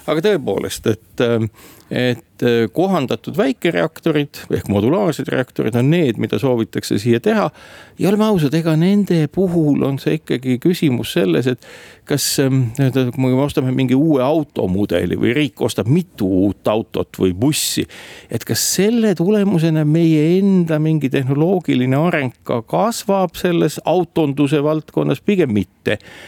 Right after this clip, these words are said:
Ja need moodulreaktorid, mis tõesti on kolmanda põlvkonna reaktorid, tekitavad jäätmeid, mis on ohtlikud pikka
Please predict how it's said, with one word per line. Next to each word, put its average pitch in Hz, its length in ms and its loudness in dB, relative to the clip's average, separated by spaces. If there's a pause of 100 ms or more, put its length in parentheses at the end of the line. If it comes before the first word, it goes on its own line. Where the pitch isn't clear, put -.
(140)
Ja 135 140 0
need 143 180 0
moodulreaktorid, 156 800 0
mis 143 160 0
tõesti 147 400 0
on 135 160 -2
kolmanda 123 400 0
põlvkonna 131 560 2
reaktorid, 156 720 -2 (500)
tekitavad 123 480 0
jäätmeid, 120 640 0
mis 110 220 2 (100)
on 113 180 0
ohtlikud - 640 -2 (100)
pikka 123 300 -2